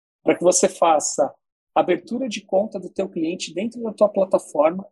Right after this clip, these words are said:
você seja o agente P S P que vai receber o Pix e vai fazer a custódia desse Pix pro seu cliente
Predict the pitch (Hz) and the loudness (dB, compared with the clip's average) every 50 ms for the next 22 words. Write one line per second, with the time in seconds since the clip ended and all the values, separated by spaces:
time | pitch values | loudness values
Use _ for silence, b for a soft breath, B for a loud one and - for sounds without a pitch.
0 | _ - 151 160 190 196 - - 240 262 262 - - 254 240 202 214 214 202 190 | _ -8 0 2 2 4 4 2 2 4 2 4 2 0 -2 -2 -8 -4 -4 -2
1 | 170 - 185 202 196 - - 185 _ - 180 175 170 - - - - - _ - | -2 0 -2 -2 0 -2 -2 -4 _ 2 4 4 4 4 2 -2 -4 -6 _ 6
2 | - 160 147 - - _ _ _ _ _ _ - - 143 143 175 175 151 175 185 | 6 6 6 4 -2 _ _ _ _ _ _ 0 0 2 4 4 4 4 4 2
3 | - - - 185 160 135 - 160 175 214 254 - _ _ _ _ _ - 190 185 | 2 2 2 2 0 2 4 4 6 6 4 -2 _ _ _ _ _ -4 -4 -4
4 | - _ - 196 214 240 - - - _ - - 190 165 190 185 - - 175 151 | -4 _ -4 -2 -2 -2 -4 -6 -10 _ -8 -10 -4 -4 -4 -4 -2 -4 -4 -2
5 | - 185 220 240 _ - 214 - - - - - - 196 180 165 175 - - 320 | -2 -4 -4 -4 _ -8 -8 -8 0 4 4 4 4 2 -2 -4 -2 -2 -2 -2
6 | - - 175 175 - - - - 165 160 - - 180 170 - - 156 147 143 160 | -4 -10 -10 -4 -4 -4 -4 -4 -6 -6 -2 2 2 2 2 2 2 2 2 2
7 | 220 226 - - - | 0 -2 -4 -6 -6